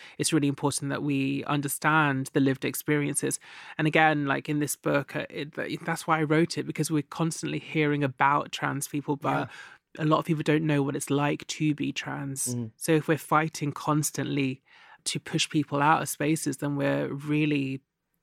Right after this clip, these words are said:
Speaker 1: harming people.
Speaker 2: Absolutely. And I know that you were also face of a campaign for L'Oreal. I wanna just list some of the things that you've done. Your first trans person on the cover of Cosmo, is that
Speaker 1: Yeah.
Speaker 2: correct?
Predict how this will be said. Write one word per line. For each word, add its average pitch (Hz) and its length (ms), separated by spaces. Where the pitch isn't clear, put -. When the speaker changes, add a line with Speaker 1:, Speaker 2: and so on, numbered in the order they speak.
Speaker 1:
harming 143 680
people. 143 560
Speaker 2:
Absolutely. 113 560
And 135 180
I 139 80
know 143 300
that 123 340
you 123 560
were 127 320
also 120 500
face - 360
of 110 60
a 110 40
campaign 110 420
for 110 320
L'Oreal. 110 400
I 139 120
wanna 151 200
just 151 240
list 123 320
some 117 180
of 101 60
the 107 80
things 104 340
that 101 100
you've 104 180
done. 98 180
Your 107 80
first 143 280
trans 131 260
person 117 420
on 113 140
the 107 60
cover 117 300
of 101 140
Cosmo, 113 480
is 156 80
that 113 180
Speaker 1:
Yeah. - 20
Speaker 2:
correct? 127 460